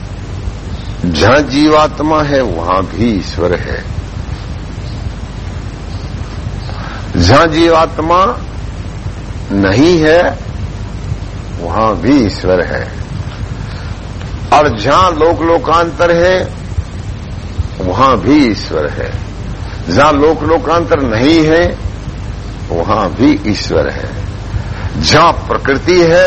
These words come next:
सत्वरजतम वहां भी ईश्वर है, जहां नहीं है वहां भी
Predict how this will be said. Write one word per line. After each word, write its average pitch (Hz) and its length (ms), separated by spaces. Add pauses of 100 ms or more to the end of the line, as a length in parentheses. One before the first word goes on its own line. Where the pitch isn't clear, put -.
(180)
सत्वरजतम 165 920 (480)
वहां 107 340 (100)
भी 143 140 (220)
ईश्वर 85 380
है, 76 220 (880)
जहां 147 320
नहीं 160 420
है 175 200 (2500)
वहां 156 400
भी 175 120